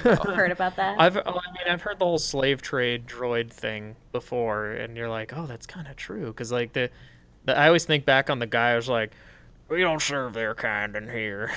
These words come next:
Speaker 3: <laughs> or whatever.
Speaker 2: <laughs> Yeah, and, I mean, you know, poor C three P O clearly has had his mind wiped a few times, and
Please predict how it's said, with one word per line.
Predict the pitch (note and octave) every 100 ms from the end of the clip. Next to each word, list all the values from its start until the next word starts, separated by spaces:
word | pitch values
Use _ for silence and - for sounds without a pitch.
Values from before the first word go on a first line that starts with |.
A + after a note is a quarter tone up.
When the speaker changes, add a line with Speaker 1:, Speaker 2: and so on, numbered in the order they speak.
| -
Speaker 3:
<laughs> | G3 -
or | G3 E3+
whatever. | D#3+ D3 D#3+ C#3 D3+ D#3+ -
Speaker 2:
<laughs> | - - - - - - - - - G3
Yeah, | B3+ F4+ A3+
and, | F#3 -
I |
mean, | G#3+ G#3 G#3 -
you | A3+
know, | D#3 F3+ - - - - - -
poor | - E3+
C | - F#3 - - -
three | - F#3 G3
P | G3 F#3
O | F#3
clearly | F#3+ F#3+ F3+
has | F3
had | F3+ E3+
his | E3+
mind | F3 E3 E3
wiped | E3 F3
a | F#3
few | - E3
times, | F#3 E3 D#3+ F#3 G#3+ E3+
and | C#3+ D3+